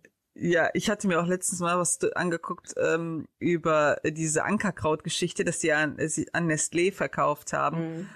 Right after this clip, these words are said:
Speaker 1: Die ganzen Leute, die sich da so drüber aufgeregt haben, da hab ich zu Martin auch noch gesagt, „Weißt du was?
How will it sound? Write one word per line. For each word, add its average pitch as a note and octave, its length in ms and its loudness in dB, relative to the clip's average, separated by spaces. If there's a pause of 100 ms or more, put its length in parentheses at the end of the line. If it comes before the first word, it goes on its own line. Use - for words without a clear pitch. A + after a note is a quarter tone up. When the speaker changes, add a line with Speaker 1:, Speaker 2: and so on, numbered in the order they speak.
(140)
Speaker 1:
Die E3 80 -2
ganzen G#3 420 2
Leute, F#3 300 2
die E3 60 2
sich E3 180 0
da E3+ 100 0
so E3+ 160 0
drüber F3 320 2
aufgeregt C#3 640 -2
haben, D3 300 0
da D#3 60 0
hab D#3+ 100 -4
ich - 80 -8
zu - 160 0
Martin D#3 400 0
auch D3+ 60 0
noch D#3+ 100 0
gesagt, D3 220 -2
„Weißt E3+ 240 0
du D3+ 60 -2
was? D3+ 420 0